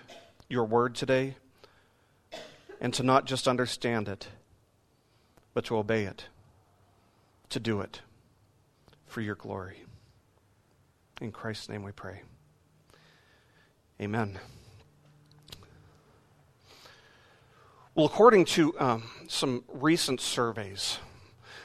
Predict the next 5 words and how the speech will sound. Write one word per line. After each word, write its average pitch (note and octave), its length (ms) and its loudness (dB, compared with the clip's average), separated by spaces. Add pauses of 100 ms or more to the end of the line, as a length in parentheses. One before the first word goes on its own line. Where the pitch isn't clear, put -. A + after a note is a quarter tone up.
(100)
there D#3+ 220 10
are D3 420 10
a B3 80 8
couple G#3+ 640 6 (120)
issues G#2+ 800 2